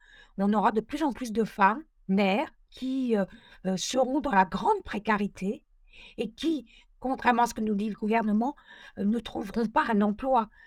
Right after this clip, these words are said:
C'est pas parce qu'on va mettre en, en place un index senior sur l'image de l'index égalité femmes-hommes,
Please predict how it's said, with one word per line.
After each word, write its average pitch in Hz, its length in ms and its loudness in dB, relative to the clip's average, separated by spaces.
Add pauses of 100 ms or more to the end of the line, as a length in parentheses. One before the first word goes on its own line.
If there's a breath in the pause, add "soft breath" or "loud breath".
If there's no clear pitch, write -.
(140 soft breath)
C'est - 200 -6
pas 262 160 4
parce 240 160 -2
qu'on 226 100 -8
va 226 140 2
mettre 233 260 0
en, 220 220 -2 (220 soft breath)
en 202 100 2
place 214 560 0
un 214 180 -2
index 247 420 0
senior 240 800 2
sur - 300 -6
l'image 240 480 2
de 226 80 -2
l'index 226 480 2
égalité 220 500 -2
femmes-hommes, 214 560 0